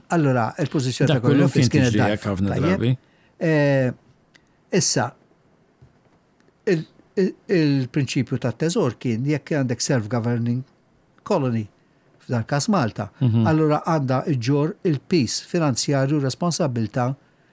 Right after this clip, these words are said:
Speaker 1: eh, ta' dak li tonfoq u ma jkollix bżonn grants minn għand ħadd. Issa, però
Speaker 2: Jiġifieri
Speaker 1: huma kienu
Speaker 2: jgħidu dawn
Speaker 1: jargumentaw
Speaker 2: Malta missa tkun autosuffiċjenti.
Speaker 1: Eżatt. Qed jgħid, all right,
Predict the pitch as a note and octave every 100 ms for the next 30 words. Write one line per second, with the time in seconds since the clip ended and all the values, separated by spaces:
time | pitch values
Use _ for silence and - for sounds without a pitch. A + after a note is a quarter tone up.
0 | _ - B2+ A#2 A#2 A2 - A2+ A2+ D3+
1 | B2+ - G#3 E3+ C3 - F#3+ - _ _
2 | - F#3+ D#3 C#3+ C3 B2+ A#2+ - C#3 B2+
3 | B2+ _ _ _ _ - G#2+ C3+ B2 A#2
4 | - - _ - C3 A#2 A2 - G2+ -
5 | - _ _ _ _ _ _ _ - G3+
6 | - - - - A#3+ B3 B2+ C3 A3+ F#3+
7 | B2+ D#3+ D3 C3 D3 C#3+ - C#3+ E3 C#3+
8 | B2+ B2+ B2+ B2 A#2 - E2+ - - -
9 | - - D3 C#3+ C#3+ D3 - E3 C3+ E2
10 | - D#3 C3 A2+ - _ _ - A#3+ A3+
11 | F#3+ F#3+ A2+ G#2+ -